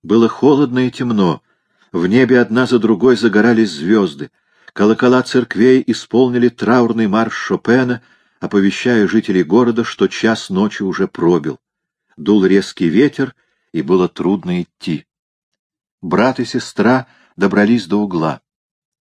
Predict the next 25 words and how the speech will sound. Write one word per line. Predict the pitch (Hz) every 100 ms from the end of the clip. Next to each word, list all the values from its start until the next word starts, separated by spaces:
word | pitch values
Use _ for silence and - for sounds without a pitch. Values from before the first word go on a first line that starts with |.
| _ -
У | 95
их | 123 -
ног | 104 135 123
зиял | 107 107 120 131
черный | - - 131 123 123
люк, | 131 147 - - _ -
жадно | 90 - 117 120 113
поджидая | 110 101 78 90 82 101 90
добычу. | 87 76 92 - - _ _ _ _ _ _ _
Петрунья | - 120 120 104 92 87 110 107 _ _ _ -
развернул | - 85 78 85 95 95
куртку. | - 101 - - - _ _ _ _ _ _ _ _ _
Он | - 92
осторожно | 95 - 101 110 107 101
вынул | 113 107 104
уже | 101 90 98
совсем | 104 - - 104
окоченевший | 98 95 - 92 101 - 196
труп | - 98 -
кота, | - 90 113 127 - _ _ _ _ _ -
а | 80
сестра | - - - 98 110
молча | 85 101 101 -
погладила | - 90 76 76 95 87 85
его. | 80 76 71